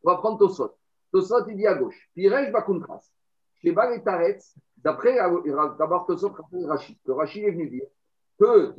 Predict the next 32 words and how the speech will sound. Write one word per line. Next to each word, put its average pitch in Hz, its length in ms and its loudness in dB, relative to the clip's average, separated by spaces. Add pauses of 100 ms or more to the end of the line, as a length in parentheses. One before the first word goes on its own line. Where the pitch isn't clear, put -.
(140)
Koué 285 240 4
Alma 214 400 4
Machnish 175 460 -2
Sheretz 202 360 0
Chayav, - 320 -2 (360)
que 170 60 -2
pour 196 280 -4
Rashi, 196 460 -2 (100)
Rabbi 180 200 0
Yochanan 196 200 2
vient 180 80 2
nous 175 80 -2
dire 143 220 -4
que 160 80 -2
pour 175 280 -8
tout 254 120 -2
le 254 60 -4
monde, 226 360 2 (260)
rentrer 196 280 -4
un 190 80 -2
Sheretz 185 380 -4
au 165 40 -2
Beth 165 140 -4
Amikdash 190 320 -6
sur 185 140 -6
Chayav, 131 340 -2 (100)
ou 139 80 -4
les 156 160 -2
Inyan 190 340 -4
Otsa 208 360 -4
Touma 190 320 -4
plié, 120 440 -8